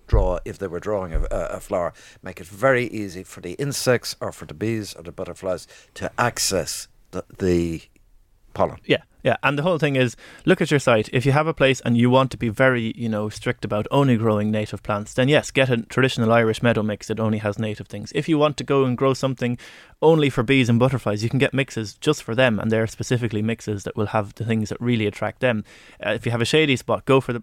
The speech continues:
Speaker 2: actual mix that will grow in the shade. It won't be as showy, but it will actually grow there, because these things don't like growing. Look at your area, and if you just want it to be an amazing, absolutely Willy Wonka, fantastical display, go for the annual mix. It has a bit of everything, and you will get the impact that you want, because
Speaker 1: So,
Speaker 2: gardening's about impact, and you
Speaker 1: what
Speaker 2: don't
Speaker 1: you
Speaker 2: want
Speaker 1: can
Speaker 2: to do
Speaker 1: do
Speaker 2: it.
Speaker 1: there, Aideen, is you can go into our shop and you can buy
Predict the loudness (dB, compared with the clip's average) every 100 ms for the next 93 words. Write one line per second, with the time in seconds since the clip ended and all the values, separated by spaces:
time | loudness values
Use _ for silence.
0 | _ -4 -4 0 2 2 0 -8 0 4
1 | 4 2 2 2 4 2 2 0 4 4
2 | 4 2 0 2 2 0 -2 4 4 4
3 | -2 -4 -4 -4 -4 -6 -6 -4 -4 -2
4 | -2 -2 -4 -6 -10 0 2 2 2 4
5 | 4 4 2 2 0 0 0 2 4 4
6 | 2 -2 0 0 2 4 6 4 4 0
7 | -2 -10 -10 -2 -2 -2 0 4 4 2
8 | 0 2 2 4 4 2 -2 0 2 2
9 | 0 -2 -2 0 0 0 -2 0 0 4
10 | 4 4 2 0 0 4 4 4 2 0
11 | 0 2 4 4 4 2 0 -2 2 4
12 | 4 4 4 4 2 2 -2 -2 -2 0
13 | -2 -2 -2 -2 0 4 4 2 -2 0
14 | 0 0 -4 -2 4 4 4 4 0 0
15 | 2 4 4 4 2 0 0 -2 -8 -12
16 | -14 -4 2 2 2 -2 -2 -4 -10 -12
17 | -18 -18 -12 -10 -10